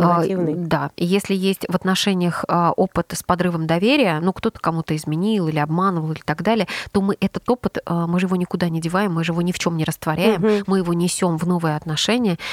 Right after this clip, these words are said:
Speaker 2: И, а, когда нет партнера, он на расстоянии, в другом городе, нет возможности дозвониться до него, то первое, что мы думаем, это о самом плохом,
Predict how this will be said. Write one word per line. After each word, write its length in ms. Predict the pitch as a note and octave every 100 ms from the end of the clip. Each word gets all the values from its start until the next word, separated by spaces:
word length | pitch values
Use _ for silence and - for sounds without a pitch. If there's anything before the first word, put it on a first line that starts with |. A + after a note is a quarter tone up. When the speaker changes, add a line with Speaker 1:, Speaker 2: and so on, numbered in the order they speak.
| - -
Speaker 2:
И, 340 | F#3+ F#3+ F3+ -
а, 240 | E3+ E3 -
когда 540 | F3 E3+ F3+ F3 E3 -
нет 260 | F3 F3+
партнера, 420 | - E3+ - A#3+ A#3
он 120 | E3+
на 80 | E3
расстоянии, 560 | E3 - E3 G#3+ G3+
в 60 | E3
другом 320 | E3+ D#3 D#3+
городе, 360 | F#3+ A#3 F#3 F3 - -
нет 260 | F#3 -
возможности 560 | F3+ F3 F3+ E3 D#3+ E3+
дозвониться 720 | D#3+ D#3+ E3+ E3+ G3+ A3+ G3
до 140 | F3
него, 400 | F3 F3 E3+ E3 E3 - - -
то 320 | F3 F3+ F3 - -
первое, 280 | F3 D#3
что 160 | D#3 -
мы 120 | D#3
думаем, 460 | D#3+ A#3+ C4+ G3 D#3+ -
это 440 | F3 - F#3+ F#3+
о 80 | -
самом 300 | - E3 E3
плохом, 480 | - G#3 - - -